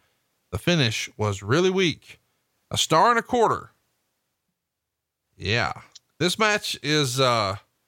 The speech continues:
it's interesting, I guess, because, uh, P C O has made, uh, a resurgence in the last couple of years and, uh, making a name for himself once again with a totally new gimmick now with Ring of Honor.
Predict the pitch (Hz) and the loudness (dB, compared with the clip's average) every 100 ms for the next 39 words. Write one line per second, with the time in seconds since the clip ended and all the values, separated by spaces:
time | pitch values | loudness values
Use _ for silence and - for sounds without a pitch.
0 | _ _ _ 147 196 185 160 175 147 131 | _ _ _ -2 -2 -2 -2 -2 0 0
1 | 156 147 - - - 127 139 127 120 - | 0 0 -4 -6 -6 -2 -2 -2 -4 -10
2 | - _ _ _ _ - - - 143 - | -14 _ _ _ _ -6 -4 0 0 2
3 | 123 123 127 147 120 104 113 113 110 107 | 2 2 0 -4 -6 -6 -4 -2 -2 -2
4 | 104 98 101 101 131 123 151 151 - 110 | -2 -2 -4 -2 0 0 -4 -8 -8 -6
5 | 110 110 113 - 123 117 107 104 107 117 | -2 0 -2 -2 -4 -2 -4 -2 0 0
6 | 160 - - 101 101 101 101 101 113 - | -2 -6 -6 -4 -2 0 0 0 0 0
7 | 107 107 107 107 104 - 113 107 113 127 | 0 0 0 -2 -2 0 0 -2 -2 -2
8 | 131 113 123 139 95 90 92 - 165 190 | -2 -2 0 2 0 -4 -8 -2 0 2
9 | 135 120 104 98 98 - 104 110 98 110 | 0 -2 -2 -4 -6 -6 -2 -2 -2 -4
10 | 95 92 120 151 147 | -4 -2 -2 0 -4